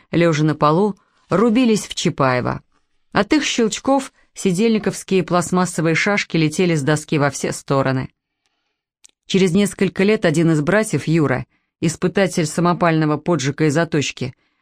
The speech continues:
уйдет по хулиганской статье мотать свой первый, но не последний срок. А другой, Толя, раненый под Кандагаром, вернется после госпиталя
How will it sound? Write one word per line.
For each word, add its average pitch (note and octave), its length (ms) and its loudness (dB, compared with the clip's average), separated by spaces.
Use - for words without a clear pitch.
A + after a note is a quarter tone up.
уйдет G3+ 400 2
по G3 80 2
хулиганской F#3+ 600 0
статье F3+ 440 -2
мотать F3 360 0
свой D3 260 0
первый, G3+ 580 -2
но E3+ 200 4
не C4+ 140 2
последний E3+ 600 0
срок. - 480 -4
А D#3 100 0
другой, D#3 440 2
Толя, C3+ 520 0
раненый D#3+ 520 2
под D#3 240 -4
Кандагаром, D#3+ 840 2
вернется D#3+ 560 0
после D#3 300 -2
госпиталя C#3+ 640 -2